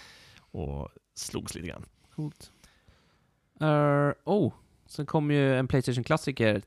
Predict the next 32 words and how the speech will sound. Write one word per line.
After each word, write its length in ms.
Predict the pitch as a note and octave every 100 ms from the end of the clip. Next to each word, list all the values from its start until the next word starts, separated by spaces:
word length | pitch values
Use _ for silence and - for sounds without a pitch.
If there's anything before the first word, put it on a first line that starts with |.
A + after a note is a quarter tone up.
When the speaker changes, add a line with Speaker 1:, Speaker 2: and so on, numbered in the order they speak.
| _
Speaker 2:
till 240 | - A2+
liv 420 | G#2+ G#2+ A#2 C3 -
då. 280 | G2 G2+ A#2 - _ _ _ _
Igen. 560 | C#3 A#2+ G#2+ A#2+ - - _ _ _ _
Speaker 1:
Ja, 380 | A#2+ F3+ C#4 A#3
faktiskt. 460 | A#3 G3+ G#3+ F3+ A#2+ -
Speaker 2:
<clears throat> 80 | -
Vi, 540 | A#2 A2+ G#2+ G#2 G2+ -
jag 160 | A2 A2
pratar 200 | A2 G#2
om 160 | G#2+
Wipeout. 480 | G#2 - A1 - - _ -
Speaker 1:
Ja. 460 | - C#3+ A3+ G#2+ D#2+ -
Speaker 2:
Wipeout 460 | - B2 - G2+ -
Omega 400 | A#2+ A2+ A2+ G#2
Collection. 680 | - A2+ A2 - - - - - - _ _ _ _ -
Kommer 260 | A2 G2+
sommaren 440 | - A#2+ A2+ A#2 -
tvåtusen 280 | A2 A#2
sjutton, 280 | A2+ B2 -
tror 60 | - _ _
jag. 100 | - G#2+
Speaker 1:
Precis. 420 | F#3 F2+ - - - _ _ _ _ - -
Och 320 | G#2 F#2 F#2
det 100 | F3 F3+
är 40 |
en, 100 | G#2
ja, 240 | D3+ F2 F#2+
en 40 |
riktig 480 | A2 - D3+ F2+ F#2 - _
Playstation-klassiker. 720 | G2+ F#2 F#2 F2 F#2 G2+ -
Speaker 2:
Ja, 300 | G#2 C#3+ E3+